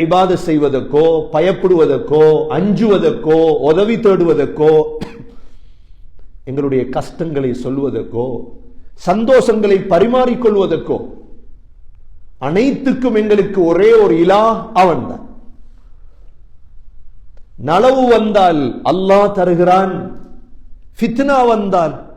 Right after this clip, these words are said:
சோதனை வந்தால், அதுவும் அல்லாஹ் தான் தருகிறான். நம்பிக்கை எங்களுடைய. நல்லது நடந்தால் இஸ்லாத்துல தொடர்ந்து இருக்கிறது.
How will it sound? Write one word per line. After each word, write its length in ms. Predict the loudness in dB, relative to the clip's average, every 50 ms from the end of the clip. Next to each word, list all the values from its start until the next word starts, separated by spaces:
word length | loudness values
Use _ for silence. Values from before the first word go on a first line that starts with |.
| -20 -18 -2 2
சோதனை 480 | 6 6 8 8 6 6 4 4 2 2 2 2 2
வந்தால், 420 | 2 2 2 2 2 2 0 -2 -4 -8 -12 -14 -16 -18 -20 -20 -20 -20 -20 -20 -20 -18 -18 -18 -18 -18 -18 -16 -14 -14 -10 -8 -6 -4
அதுவும் 360 | -4 -4 -2 -2 -2 -2 -2 -2
அல்லாஹ் 340 | -2 0 0 0 0 0 -2 -4
தான் 180 | -6 -6 -8 -8
தருகிறான். 380 | -10 -10 -10 -12 -14 -14 -10 -6 -4
நம்பிக்கை 420 | -2 0 2 2 2 2 2 0 0 0
எங்களுடைய. 380 | -2 -4 -4 -6 -8 -10 -12 -14 -14 -16 -18 -16 -16 -16 -16 -16 -16 -16 -18 -18 -16 -16 -16 -14 -16 -16 -16 -20 -20 -18 -18 -18 -16 -16 -16 -16 -16 -18 -18 -12 -4 0 0
நல்லது 420 | 2 2 2 2 2 2 2 2 2 2
நடந்தால் 600 | 2 0 0 0 0 0 2 4 4 4 4 2 -2 -4 -8 -10 -12 -14 -16 -18 -18 -18 -18
இஸ்லாத்துல 600 | -14 -8 -4 -2 0 0 0 -2 -4 -4 -4 -4 -4
தொடர்ந்து 360 | -4 -2 -2 -2 -4 -4 -6 -6 -6
இருக்கிறது. 380 | -6 -8 -10 -10 -12 -12 -12